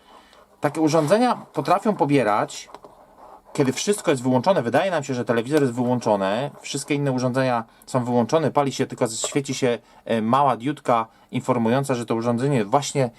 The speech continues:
jest w stanie oczekiwania. Potrafią, e, pobierać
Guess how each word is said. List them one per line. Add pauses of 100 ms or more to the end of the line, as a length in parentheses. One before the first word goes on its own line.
(160)
jest
w
stanie
oczekiwania. (640)
Potrafią, (120)
e,
pobierać